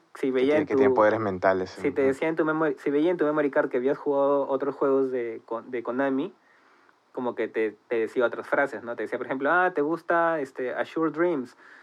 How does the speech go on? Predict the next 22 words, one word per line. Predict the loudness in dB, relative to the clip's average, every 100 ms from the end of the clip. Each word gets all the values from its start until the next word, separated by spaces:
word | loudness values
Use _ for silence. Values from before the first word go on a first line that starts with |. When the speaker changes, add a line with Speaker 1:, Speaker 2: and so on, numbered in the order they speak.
| -20 _
Speaker 1:
"Ah, | -6 -4 -4
que | -8
no | -12
sé | -14
qué |
macana, | -10 -8 -8
que | -6 -4
debe | -4
ser | -6 -12 -14
así", | -12 -12 -12
una | -12
wea | -12 -14
así, | -14 -20
¿no? | -20
O | -20 _ -8
sea, | -2
esos | 0 -2 -4
co-, | -4 -2
son | 0 0
easter | -2 0 0
eggs | 0 -6 -20 -20 -20 -20 _ -6
que | -2 -2 -4 -10